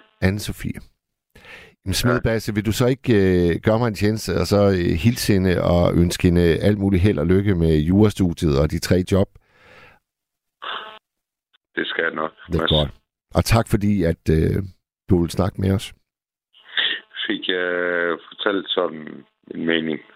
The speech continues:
Speaker 2: om
Speaker 1: Ja, på så fin
Speaker 2: Jo.
Speaker 1: facon.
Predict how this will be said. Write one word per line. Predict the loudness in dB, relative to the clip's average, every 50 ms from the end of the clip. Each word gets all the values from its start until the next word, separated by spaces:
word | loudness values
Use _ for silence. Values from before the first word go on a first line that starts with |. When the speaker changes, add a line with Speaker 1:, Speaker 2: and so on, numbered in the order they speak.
| _ _
Speaker 2:
om | -4 -4 -4 -4 -12 _ _ _ _ _ _ _ _ _ _ _ _ _ _ _ _ _ _ _ _ _ _ _ _ _ _ _ -20 _ _ 2
Speaker 1:
Ja, | 4 4 4 2 -4 -14 -4 _
på | 2 2 2
så | 2 2 0 0 0
fin | 2 2 0 0 0 -2 -4
Speaker 2:
Jo. | -2
Speaker 1:
facon. | 0 0 2 0 0 -2 -2 -8